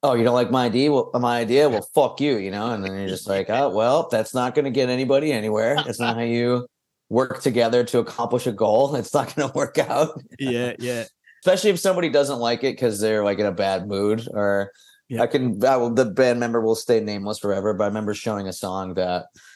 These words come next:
Speaker 1: eventually did become one of our, our, you know, one of our favorite songs, one of our fan favorite songs that when I first showed it, they were all hungover and shit. And I was like, "I know you're hungover and that's why you're being a fucking little baby right now."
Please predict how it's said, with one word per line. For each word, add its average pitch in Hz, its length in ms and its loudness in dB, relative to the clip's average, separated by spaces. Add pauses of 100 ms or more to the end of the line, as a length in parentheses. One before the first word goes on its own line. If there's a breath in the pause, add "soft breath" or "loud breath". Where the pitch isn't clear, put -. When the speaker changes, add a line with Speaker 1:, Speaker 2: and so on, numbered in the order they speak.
(220 loud breath)
Speaker 1:
eventually 135 340 0
did 143 200 4
become 113 260 0
one 107 140 -4
of 98 80 -6
our, 98 240 2
our, 98 200 -2
you 101 80 -8
know, 92 120 -6
one 92 120 -6
of 92 60 -6
our 95 140 -2
favorite 98 300 -6
songs, 95 340 -8
one 95 80 -8
of 90 80 -8
our 92 80 -6
fan 95 260 -10
favorite 92 300 -6
songs 90 380 -8
that 92 360 -2 (460)
when 107 120 -4
I 101 60 -4
first 101 340 -2
showed 98 220 0
it, 90 140 -4 (200)
they 90 220 -2
were 95 80 0
all 90 100 -2
hungover 95 460 -6
and 87 100 -12
shit. - 200 -10
And 87 120 -16
I 95 60 -10
was 92 140 -10
like, 87 240 -12
"I 139 180 -12
know 95 460 -16
you're 73 180 -18
hungover 82 400 -16
and 78 100 -16
that's 82 200 -16
why 73 180 -14
you're 85 140 -18
being 87 200 -16
a - 400 -20
fucking 92 220 -16
little 95 160 -14
baby 92 280 -16
right 92 180 -16
now." 92 180 -16